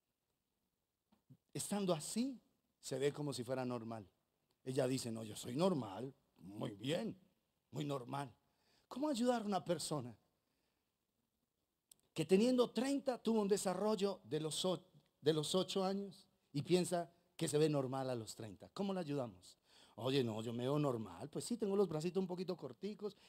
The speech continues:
los piecitos un poquito corticos y todo, pero normal". ¿Qué hacemos? ¿Cómo ayudamos a esa persona? Yo a veces me hallo frente a esa pregunta en el Señor. Yo, "Padre, ¿qué hacemos, Señor?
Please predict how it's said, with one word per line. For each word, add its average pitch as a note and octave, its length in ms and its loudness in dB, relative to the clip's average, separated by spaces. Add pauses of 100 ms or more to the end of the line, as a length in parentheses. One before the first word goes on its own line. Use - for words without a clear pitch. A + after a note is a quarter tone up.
(100)
los C#3+ 160 0
piecitos D#3 240 0
un F3 80 0
poquito F3 260 -4
corticos F3+ 480 -2
y E3+ 60 -4
todo, G#3+ 240 0
pero B2+ 180 -2
normal". A2 640 -10 (1400)
¿Qué D3 100 -2
hacemos? C#3 420 -4
¿Cómo F3+ 220 -6
ayudamos F3 500 -2
a G#2+ 40 -8
esa G#2 180 -8
persona? F2 480 -16 (800)
Yo C3+ 100 -2
a D#3 40 0
veces D3 200 0
me C#3 140 2
hallo C#3+ 240 2
frente C3+ 340 -2
a C#3 60 4
esa C3+ 200 -2
pregunta B2 460 -2
en G2+ 80 -6
el F#2+ 80 -12
Señor. F#2+ 340 -14 (300)
Yo, A2 80 -12
"Padre, A#2 320 -6
¿qué A#2 140 -8
hacemos, G2 420 -12
Señor? F2 320 -20